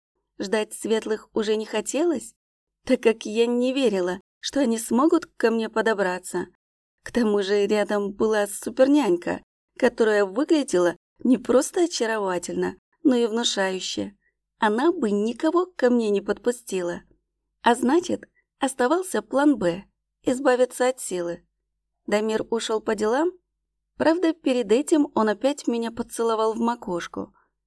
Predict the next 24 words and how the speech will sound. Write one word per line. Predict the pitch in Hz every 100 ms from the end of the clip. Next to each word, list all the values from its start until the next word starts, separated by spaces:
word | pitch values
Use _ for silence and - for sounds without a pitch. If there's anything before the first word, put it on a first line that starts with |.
| _
Может, | 269 240 240 233 -
это | 240 240
был | 208 226 226
некий | 233 233 226 240
обычай | 233 208 226 233
демонов? | 208 262 339 320 190 - - _ _ _ -
Я | 277
не | 285 302
знала, | - 330 269 185 180 -
как | 233 208
на | 220
него | 214 208 202
реагировать, | 208 220 185 185 175 170 - _ _ _ -
поэтому | 240 247 370 359
просто | 302 - 214 202 202
промолчала. | 202 196 202 202 - 170 175 175 _ _ _ _ _ -
Но, | 233
должна | 208 202 202 208
признать, | 208 185 175 190 247 311 - _ _ -
мне | 226 226 220 311
было | 339 294 226 220
приятно. | 220 226 202 180 180 190 - - _ _ _ _ _
Во | - 208
всем | 202 220 202